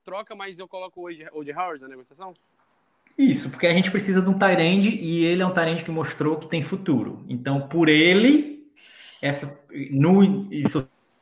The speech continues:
Speaker 2: você adicionar ele no negócio, eu aceitaria, porque eu não precisaria picar um tight end no segundo round, vamos dizer assim, porque eu já estava pegando um que eu sei que sabe jogar.
Speaker 1: É, eu vou recusar porque,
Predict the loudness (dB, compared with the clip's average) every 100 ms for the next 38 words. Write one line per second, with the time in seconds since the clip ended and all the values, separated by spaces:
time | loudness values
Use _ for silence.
0 | _ _ _ _ _ _ 0 2 0 -2
1 | 2 2 4 2 2 2 0 -8 -2 0
2 | 0 0 0 0 -2 0 2 4 2 -2
3 | 0 2 2 0 -2 0 2 2 0 -2
4 | 0 -2 -4 -6 -8 -8 -2 -2 -2 -6
5 | -12 -14 -18 -18 -20 -20 _ _ _ _
6 | -10 -6 -2 -2 -2 -2 -4 -2 -2 0
7 | 0 0 -2 -4 -4 -4 -4 -4 -4 -4
8 | -4 -8 -14 _ _ _ _ -2 0 0
9 | 0 0 0 -4 -6 -4 -4 -6 -20 -12
10 | -10 -10 -12